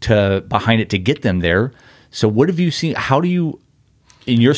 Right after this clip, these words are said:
your, from the coaching perspective, how do people overcome that? Or how have you overcome that? Because I think if we can go overcome that but and get the but out of the way,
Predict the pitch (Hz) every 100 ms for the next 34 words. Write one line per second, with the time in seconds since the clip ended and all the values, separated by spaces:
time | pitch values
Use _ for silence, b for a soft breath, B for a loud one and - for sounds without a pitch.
0 | - 123 127 135 120 110 - _ _ -
1 | 123 113 110 - - 160 120 113 127 127
2 | 95 92 - _ _ - 143 170 147 147
3 | - 123 113 - - 110 87 95 - 139
4 | 123 113 139 113 92 95 - 98 101 107
5 | - 95 101 - 139 127 B B B B
6 | B - 135 135 - - 123 123 - 123
7 | 113 - - 101 - 110 104 101 92 95
8 | 110 107 101 92 113 180